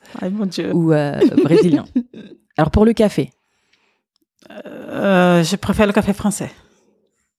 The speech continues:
Speaker 2: Le chocolat.
Speaker 1: Brésilien.
Speaker 2: Et là, c'est la partie où, euh, <laughs> où, euh, on teste mon accent. <laughs>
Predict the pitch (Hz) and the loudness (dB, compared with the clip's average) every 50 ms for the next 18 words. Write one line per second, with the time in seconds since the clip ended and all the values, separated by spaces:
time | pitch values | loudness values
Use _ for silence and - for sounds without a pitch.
0 | _ _ _ _ _ _ _ 165 165 160 156 - 170 - 190 170 160 - _ _ | _ _ _ _ _ _ _ 0 0 0 2 0 -2 -2 0 -2 -2 -6 _ _
1 | _ _ _ _ _ _ _ _ _ _ _ _ _ _ _ _ _ _ _ - | _ _ _ _ _ _ _ _ _ _ _ _ _ _ _ _ _ _ _ -20
2 | - - - 190 196 170 - - 196 180 190 220 202 - - - _ _ _ _ | -20 -16 -12 -12 -10 -6 -2 0 0 2 0 0 -2 -4 -6 -8 _ _ _ _
3 | _ _ _ _ _ _ _ _ _ _ _ _ _ _ _ _ _ _ _ _ | _ _ _ _ _ _ _ _ _ _ _ _ _ _ _ _ _ _ _ _
4 | _ - - 226 247 - 220 175 170 196 180 - - - - 240 240 240 226 208 | _ -6 -2 -2 -2 0 0 0 0 -2 -4 -4 -8 -8 -2 0 2 2 4 4
5 | 190 175 165 160 156 156 151 - - - - _ _ - - - - - - - | 4 2 2 0 -2 -4 -6 -6 -8 -10 -14 _ _ -12 -10 -6 -6 -6 -4 -2
6 | - 262 359 - - - - - - - - - - _ - 508 587 622 539 - | 0 0 0 -2 -4 -6 -6 -6 -6 -8 -16 -20 -20 _ 0 2 2 2 0 -2
7 | - 679 622 508 - - - _ 226 220 208 180 170 175 170 170 180 - 208 226 | -2 0 0 0 0 -2 -2 _ 2 4 4 4 2 0 -2 -2 0 0 0 0
8 | - - 208 196 196 185 190 - - - 240 302 339 226 | 0 2 2 4 4 4 2 0 0 0 2 2 2 0